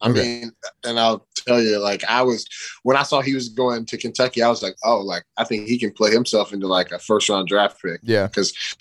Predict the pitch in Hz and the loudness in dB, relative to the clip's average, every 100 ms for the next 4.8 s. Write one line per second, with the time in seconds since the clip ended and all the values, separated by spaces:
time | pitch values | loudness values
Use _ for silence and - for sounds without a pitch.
0 | - - - _ _ - 135 123 110 127 | -6 -6 -6 _ _ 0 2 2 4 4
1 | 131 117 - 113 110 101 - 107 101 98 | 4 0 -2 -2 -2 -4 -2 0 0 0
2 | 95 98 101 101 98 101 107 95 90 - | -4 -2 0 0 2 2 2 0 -6 -8
3 | - - - 110 113 113 120 117 110 - | -18 -18 -2 4 6 6 4 2 0 -6
4 | 104 - 117 - 120 120 110 95 | -4 0 0 2 2 4 2 0